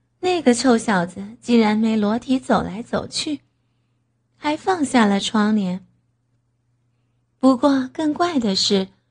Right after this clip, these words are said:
窗帘时常被掀开一会儿又放下。我偷偷打开窗户想偷听，只听到假日、一定、做、等一下等等词汇。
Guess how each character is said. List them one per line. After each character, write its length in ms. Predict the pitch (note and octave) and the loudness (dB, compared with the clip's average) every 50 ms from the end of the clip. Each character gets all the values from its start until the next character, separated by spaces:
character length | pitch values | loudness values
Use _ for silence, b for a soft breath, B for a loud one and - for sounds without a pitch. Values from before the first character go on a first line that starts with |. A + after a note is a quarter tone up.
| _ _ _ _ _ _ _ _ | _ _ _ _ _ _ _ _
窗 280 | - - A3 G#3 G#3+ | -4 0 0 2 2
帘 200 | G#3+ G#3 G3+ G#3 | 2 2 2 0
时 240 | G#3+ - - G3+ G#3 | 0 0 2 2 2
常 260 | G#3 - G#3+ F#3+ G3 | 2 0 -2 -2 -2
被 100 | G#3 A3+ | -2 -2
掀 300 | G#3 G#3+ - - C#4 C#4+ | -4 -2 0 0 0 0
开 220 | D4+ D4+ D4+ D4+ C#4+ | 0 -2 -2 -2 -2
一 160 | D4+ D#4 D4+ | 0 -2 -4
会 220 | C#4 - - G3 | -6 -2 -2 -2
儿 180 | F#3 F#3 G3 - - _ | -2 -2 -4 -10 -14 _
又 180 | - F4+ F4 C#4+ | -6 -4 -4 -4
放 300 | - - G#3 F#3+ F3+ F3+ | -4 -4 -2 -2 -2 -2
下。 320 | F3+ - G3 F#3 E3+ - _ _ _ _ _ _ _ _ _ _ _ _ _ _ _ _ _ _ _ _ | -4 -6 -8 -8 -8 -10 _ _ _ _ _ _ _ _ _ _ _ _ _ _ _ _ _ _ _ _
我 180 | _ - A3+ A3 | _ 0 0 0
偷 200 | A3 - D#4+ E4+ | -2 -4 -6 -6
偷 220 | E4+ F4+ F4 F4+ | -2 0 0 0
打 220 | F4 E4 B3 G3+ F#3+ | 2 2 0 0 0
开 180 | - G#3 G3 | -2 -4 -4
窗 300 | G3+ - - A3 G#3 A3 | -4 -2 -2 0 0 0
户 160 | A#3 - G#3+ G3 | 0 0 0 0
想 260 | G3+ A3+ F3+ - - | 0 -2 -4 -4 -4
偷 240 | - - A#3 A#3+ B3 | -4 -2 -2 -2 -2
听， 300 | B3 - D4 D4+ D4 - _ _ _ _ _ _ _ _ _ _ _ _ _ _ _ _ _ _ _ _ _ _ _ _ | -2 -4 -6 -6 -6 -8 _ _ _ _ _ _ _ _ _ _ _ _ _ _ _ _ _ _ _ _ _ _ _ _
只 180 | - C4+ C#4 C4+ | -4 -2 -2 -2
听 240 | - D4 D4+ D#4 | -2 -2 -2 0
到 280 | D#4+ D#4+ D#4+ D4+ D4 C#4 - _ _ _ _ _ _ _ _ _ | 0 0 0 0 -2 -4 -6 _ _ _ _ _ _ _ _ _
假 300 | _ - F#4 F#4 E4+ C#4 | _ -4 -2 0 2 0
日、 320 | A3+ G3 F#3+ F#3 F3 F3+ F3+ - - _ _ _ _ _ _ _ _ _ _ | 0 0 0 -2 -2 -2 -6 -10 -18 _ _ _ _ _ _ _ _ _ _
一 200 | G#3+ G3+ G3+ G3 | 2 2 2 2
定、 260 | - - D4+ C#4 C4+ - _ _ _ _ _ _ _ _ _ _ | 0 -4 -4 -4 -6 -8 _ _ _ _ _ _ _ _ _ _
做、 340 | _ - F#4 F4+ D#4 C4 - - _ _ _ _ _ _ _ _ _ _ _ _ _ | _ -2 -2 -2 -2 -2 -6 -10 _ _ _ _ _ _ _ _ _ _ _ _ _
等 240 | A3 G3 E3+ D#3+ | 0 0 0 0
一 80 | E3+ F#3+ | -2 -4
下 320 | G3+ - - D4+ D4 C#4 - _ _ _ _ _ _ _ | -6 -8 -8 -6 -6 -6 -8 _ _ _ _ _ _ _
等 220 | - F#3+ F3 F3+ F#3 | -2 0 0 0 0
等 180 | G3+ F#3 F3+ | 0 -2 -2
词 240 | F3+ - - - E3+ | -2 -6 -6 -6 -6
汇。 320 | F3 F3 - G#3 G3 F3+ | -6 -6 -8 -8 -8 -8